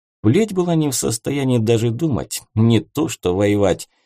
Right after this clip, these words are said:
Она ревела, тихо всхлипывая, слёзы катились по грязному лицу, заплетающиеся ноги промахивались по ступеням – и если бы брат не поддерживал её, она бы наверняка загремела вниз,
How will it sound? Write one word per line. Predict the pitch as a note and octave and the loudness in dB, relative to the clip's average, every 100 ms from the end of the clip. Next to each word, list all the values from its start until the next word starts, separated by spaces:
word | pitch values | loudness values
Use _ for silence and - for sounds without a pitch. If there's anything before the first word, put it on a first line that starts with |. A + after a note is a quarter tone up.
| _ _ _ _ | _ _ _ _
Она | B2 G3+ A3 | -2 0 2
ревела, | D#3+ D3 E3+ B2 | 2 4 4 4
тихо | - - B2+ B2 | 2 -8 -2 0
всхлипывая, | A2+ - - B2 D#3 C3 B2 A2+ G#2 G2+ | 0 -4 -2 -2 0 0 2 2 0 -4
слёзы | - - A2+ F3 D#3+ | -10 -6 -4 -2 -4
катились | C3+ A#2+ - A2+ - | -4 -8 -2 -2 -4
по | - G#2 | -4 -4
грязному | - G#2 F#2+ - F#2 | 0 0 0 0 -2
лицу, | F2 E2 - - C3+ - _ _ | -2 -4 -4 -2 -2 -4 _ _
заплетающиеся | F#2 A2+ G#2+ G2 - G2 F2 E2 - F#2 D#2+ F2 | 0 0 2 -4 0 0 0 -2 -2 -2 0 -2
ноги | G#2+ C3 G#2+ | 0 0 0
промахивались | G2+ _ G2 F#2+ G#2 B2+ A#2+ G2+ G#2 G2+ - | 0 _ -2 0 -2 -2 -2 0 0 0 -2
по | A2 | -4
ступеням – | - - A2+ - G#2 F#2+ F2+ - _ _ _ | -6 -6 -10 0 0 2 -2 -4 _ _ _
и | G2 | -2
если | G2+ G#2+ - F#2+ | 2 2 2 -2
бы | G2 | -2
брат | F2 G2 E2 | 0 -2 -2
не | G2+ F2 | -4 -6
поддерживал | - F#2 E2 A2 D3+ C#3 C3 B2 | -2 -4 -2 -2 -2 0 0 2
её, | A#2+ A#2+ A2 G2 _ | 2 2 0 -2 _
она | - A#2 F3 | -4 -2 -2
бы | D#3 D3 | -4 -4
наверняка | C#3 A#2+ A2+ A#2 A#2+ B2 A2 - C3+ | -4 -4 -2 -2 0 -2 -2 -4 -4
загремела | E2+ G2+ A#2 G#2 B2 A2+ F#2+ F#2 | 0 0 -2 -2 -2 0 0 0
вниз, | G2 C#3+ - | 0 0 0